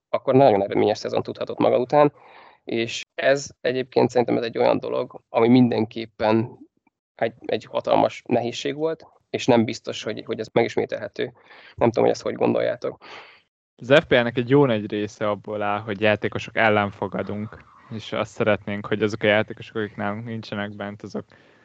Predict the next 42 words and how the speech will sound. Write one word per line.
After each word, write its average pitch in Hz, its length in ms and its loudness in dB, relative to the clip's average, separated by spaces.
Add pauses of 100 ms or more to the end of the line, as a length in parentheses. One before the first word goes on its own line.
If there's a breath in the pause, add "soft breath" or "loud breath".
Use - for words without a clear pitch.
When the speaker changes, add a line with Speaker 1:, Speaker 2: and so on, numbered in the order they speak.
(200 soft breath)
Speaker 2:
blankeljenek, 117 800 4
és, - 340 -6
és, - 320 -16
ö, 110 320 -4
ne 110 120 -6
hozzák 113 440 2
a - 40 -4
pontokat. 123 720 2 (840 soft breath)
És - 80 -14
ebben 147 300 4
részben 160 380 4
amúgy 135 340 -6
igazat 127 400 0
tudok 120 320 -2
adni, 120 360 -2
ez 110 320 -10
nekem 147 360 4
is 117 160 -6
megmaradt, 107 500 -2
főleg 131 340 2
a 120 60 4
szezon 117 420 0
elejéről, 113 720 2
hogy 113 240 -4
a, 110 240 2
a 117 140 -2
legtöbb 123 480 2
vonat 143 380 2
az, 123 300 2
az 117 180 -6
meg 113 220 0
is - 160 -10
érkezett. 101 640 -4
Nem 113 200 0
nagyon 104 300 -2
siklottak 107 720 -2
ki 107 140 -4
ezek 104 340 -2
a, 104 300 2
ezek 107 240 -10
a 107 60 -6
hatalmas 104 760 -2